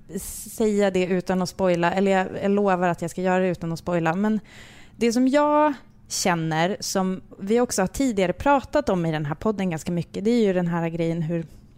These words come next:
kvinnor ibland måste uppfinna sin egen arena för att få vara, eh, typ exakt allt de kan vara. Alltså, vi pratade tidigare om Issa Rae som har,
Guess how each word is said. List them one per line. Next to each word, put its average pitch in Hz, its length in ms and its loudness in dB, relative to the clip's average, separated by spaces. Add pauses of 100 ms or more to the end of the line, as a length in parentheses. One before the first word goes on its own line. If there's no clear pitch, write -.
(120)
kvinnor 220 380 2
ibland 196 440 0
måste 185 560 0 (840)
uppfinna 269 680 2
sin 208 220 -2
egen 233 460 2
arena 220 680 2 (320)
för 190 340 2
att 185 140 2
få 202 160 -2
vara, 277 420 4 (460)
eh, 180 300 2
typ - 260 -4 (100)
exakt - 340 -4
allt 165 240 -2
de 170 180 -4
kan 180 180 -2
vara. 196 220 0 (260)
Alltså, 196 280 0
vi 202 160 2
pratade 185 340 -2
tidigare 170 420 0
om 160 180 -2 (440)
Issa 202 340 0
Rae 247 520 0 (380)
som 185 560 0
har, 175 440 2